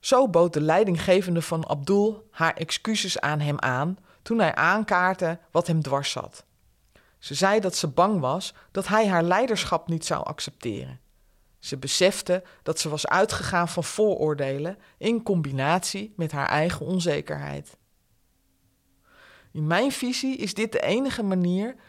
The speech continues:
waarop er daadwerkelijk verandering plaats kan vinden. Door niet tegen elkaar te praten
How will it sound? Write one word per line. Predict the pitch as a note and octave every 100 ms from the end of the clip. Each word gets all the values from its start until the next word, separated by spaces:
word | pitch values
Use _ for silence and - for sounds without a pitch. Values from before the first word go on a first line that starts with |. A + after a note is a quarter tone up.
| _
waarop | F3+ G3 G#3+
er | F#3
daadwerkelijk | G3+ F#3+ F3 A#3 A3+ G#3
verandering | - E3+ F#3+ A#3+ F#3+ D#3
plaats | D#3+ C#3+ C#3+ -
kan | A#2+
vinden. | B2+ C3 B2 B2 B2 - _ _ _ _ _ _ _ _ _
Door | - D3
niet | D#3+ G#3+ - -
tegen | F3+ A#3 -
elkaar | - - F#3 F3+
te |
praten | E3+ D#3 D3 D3 D3 D3